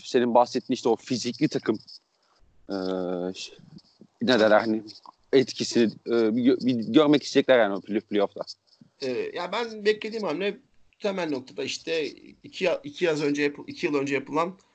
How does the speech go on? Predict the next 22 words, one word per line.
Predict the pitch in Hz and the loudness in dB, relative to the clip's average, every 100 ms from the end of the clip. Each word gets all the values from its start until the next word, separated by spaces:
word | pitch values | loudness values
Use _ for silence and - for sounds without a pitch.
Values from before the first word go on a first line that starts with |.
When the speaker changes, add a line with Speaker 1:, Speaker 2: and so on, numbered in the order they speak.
| _ _ - | _ _ -8
Speaker 2:
Ersan | - 127 - 156 147 | -2 -2 -2 -4 0
Belinelli | 147 156 156 147 | 0 0 0 -2
hamlesi | 113 104 - - | -4 -4 -6 -6
gibi | 117 180 | -6 -6
bu | - | -4
takıma | 170 - 147 | -4 -2 -4
şütör | - - 202 | 0 4 4
Speaker 1:
Aha. | |
Speaker 2:
ekleyip, | 117 - 165 - - _ _ - - - - - - | 2 -2 -12 -12 -20 _ _ -20 -18 -16 -18 -10 -6
e, | 123 - - 156 | -6 -8 -6 -2
hücum | 160 190 | 2 2
çeşitliliğini | 165 - - 170 160 | 2 0 -2 0 2
arttırmaya | 151 143 135 | 2 4 2
çalışmak | 127 92 - 151 139 | 2 -4 -2 -2 0
ve | |
işte | 110 - 131 | -2 0 4
belirli | 143 143 | 6 6
bir | 127 | 2
spacing'i | - 107 98 123 135 | -4 -4 -4 -4 0
arttırmaya | 131 127 120 107 | 0 0 -2 -2
çalışmak | 104 101 - - - | -4 -10 -12 -12 -14
olacak. | - | -18